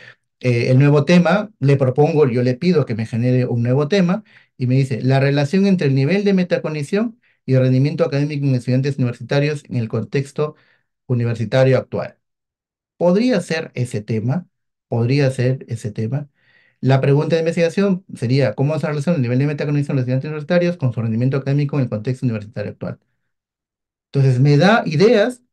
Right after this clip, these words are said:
de si mi tema está bien formulado o si realmente lo que quiero investigar está contribuyendo o no. ¿Sí? Me da ideas. Si no estoy de acuerdo con esto,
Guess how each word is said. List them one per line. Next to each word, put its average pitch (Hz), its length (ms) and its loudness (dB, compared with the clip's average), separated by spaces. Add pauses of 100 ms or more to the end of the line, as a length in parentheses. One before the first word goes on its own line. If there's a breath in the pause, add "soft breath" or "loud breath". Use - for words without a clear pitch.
(560)
de 131 140 2
si 143 140 -2
mi 135 140 4
tema 196 260 0
está 180 240 0
bien 190 220 0
formulado 185 800 -4
o 127 160 -2
si 127 260 0
realmente 156 420 0
lo 131 120 0
que 120 100 -2
quiero 156 180 -4
investigar 165 520 -2 (400)
está 143 280 -4
contribuyendo 120 640 -2
o - 20 -6
no. - 240 -10 (340)
¿Sí? 165 300 -4
Me 127 100 2
da 156 140 0
ideas. 160 420 0 (520 soft breath)
Si 170 240 -2
no 240 220 6
estoy 254 180 0
de 170 100 2
acuerdo 143 440 2
con 117 200 -2
esto, 180 480 0